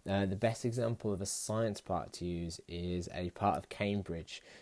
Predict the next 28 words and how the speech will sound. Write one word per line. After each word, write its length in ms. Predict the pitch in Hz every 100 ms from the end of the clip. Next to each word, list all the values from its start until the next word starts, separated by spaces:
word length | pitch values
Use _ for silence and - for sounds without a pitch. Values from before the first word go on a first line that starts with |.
| -
um, 360 | - 95 95 90
where 220 | 98 98
they've 160 | 92 98
actually 300 | 80 - 104
built 380 | 98 110 123 -
a 60 |
science 400 | - 98 92 80
park, 460 | - 87 87 85 -
and 100 | 85
it's 80 | -
been 200 | 95 95
known 260 | 98 98
as 100 | 92
a 60 | 92
high-tech 800 | - 101 95 92 - 101 - - -
hub, 220 | 95 85
which 240 | 80 - 92
is 80 |
the, 220 | 87 92 87
the 60 | 92
term 340 | - 98 92
we're 80 | 92
gonna 140 | 92 87
use 200 | 87 -
to 80 |
describe 540 | - - - 90 92 87
this. 280 | - - - - - - -
Now, 380 | 98 104 104 101